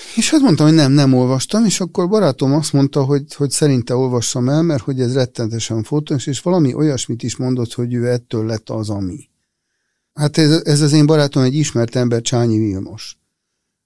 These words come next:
Úgyhogy gondoltam, hogy ha ő az lett, ami, akkor én is biztos az leszek, ami, és megvettem, elolvastam, és tényleg egy reveláció volt, de letaglózó volt.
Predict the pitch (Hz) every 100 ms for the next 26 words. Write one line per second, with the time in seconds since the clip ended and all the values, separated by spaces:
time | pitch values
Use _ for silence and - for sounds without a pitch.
0 | _ _ _ _ - 147 175 147 127 131
1 | 131 - 123 127 135 143 123 113 131 143
2 | 135 120 165 139 110 117 113 117 - 117
3 | 113 104 107 - 135 151 131 - - -
4 | 127 135 143 123 - 107 127 139 127 131
5 | - 127 123 - 127 117 113 113 107 110
6 | 110 - 117 104 110 135 143 127 - -
7 | - _ _ 123 120 - 110 92 110 113
8 | - 110 147